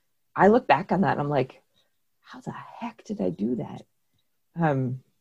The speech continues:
I, I knew nothing, and I went in Tahoe, in Lake Tahoe. I had never done cold water training, and I now understand how difficult cold water training is. The fact that I jumped into that lake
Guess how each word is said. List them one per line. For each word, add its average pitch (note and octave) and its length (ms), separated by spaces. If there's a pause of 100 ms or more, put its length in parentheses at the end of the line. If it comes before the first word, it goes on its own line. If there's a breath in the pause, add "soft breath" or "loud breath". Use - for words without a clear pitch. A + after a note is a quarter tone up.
(180)
I, E3+ 440 (400)
I A3+ 140
knew E3 200
nothing, C3+ 720 (580)
and E3 280
I E3+ 500 (320)
went - 520 (480)
in C#4 220
Tahoe, C4 500
in F4 240
Lake D4+ 240
Tahoe. B3+ 380
I G#3 100
had B3+ 160
never C4 400
done A#3+ 300
cold A3 240
water A3+ 200
training, E3 460 (260 soft breath)
and G3 100
I G3 80
now A3 380
understand C4 600
how B3 280
difficult B3 640
cold C4 320
water B3+ 280
training A#3 420
is. G3+ 320 (640 loud breath)
The - 60
fact - 300
that A#3 120
I A3+ 120
jumped D#4+ 500
into - 360
that A#3+ 220
lake G3+ 400